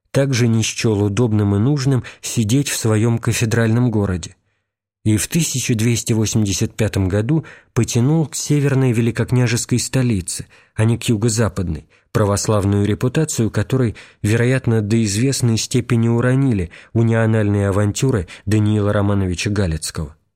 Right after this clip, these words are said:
Отрываясь от своей киевской резиденции,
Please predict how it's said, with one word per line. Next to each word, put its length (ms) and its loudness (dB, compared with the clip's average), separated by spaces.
Отрываясь 640 0
от 100 -2
своей 460 0
киевской 600 -2
резиденции, 800 0